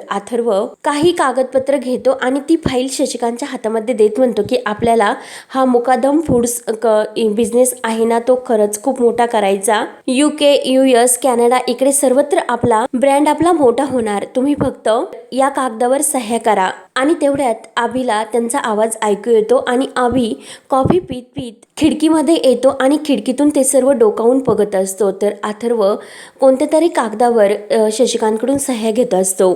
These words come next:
अथर्व सही करण्यासाठी शशिकांतच्या हातामध्ये पेन देतो. शशिकांत दारूच्या नशेत बरचळत असतो की, "नक्की असे होणार ना?" अथर्व म्हणतो की, "हो, तुम्ही वाचा." तर शशिकांत म्हणतो की,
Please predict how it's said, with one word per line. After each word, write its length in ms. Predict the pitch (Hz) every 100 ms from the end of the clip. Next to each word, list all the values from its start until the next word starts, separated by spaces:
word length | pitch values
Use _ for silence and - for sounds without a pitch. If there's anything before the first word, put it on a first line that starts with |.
| -
अथर्व 440 | 269 269 302 349
सही 280 | 349 302 254
करण्यासाठी 680 | 254 240 254 254 262 247 226
शशिकांतच्या 540 | 254 233 254 254 269
हातामध्ये 460 | 269 220 214 214 262
पेन 300 | - 208 220
देतो. 480 | 240 240 202 247 -
शशिकांत 640 | - 302 311 294 294 349 339 349 226
दारूच्या 420 | 247 240 247 277
नशेत 260 | 277 330 254
बरचळत 500 | 247 208 226 220 240
असतो 260 | 247 -
की, 120 | 240 269
"नक्की 300 | 240 240 269
असे 240 | 269 339
होणार 380 | 269 240 240 277
ना?" 240 | 349 294 214 -
अथर्व 380 | 262 269 311 349
म्हणतो 300 | 349 262 240 240
की, 80 | 285
"हो, 420 | 269 240 240 -
तुम्ही 200 | 262 302
वाचा." 420 | 285 226 220 214
तर 280 | 208 214 208 208
शशिकांत 540 | 240 208 - 233 240
म्हणतो 260 | 254 208 214
की, 100 | 226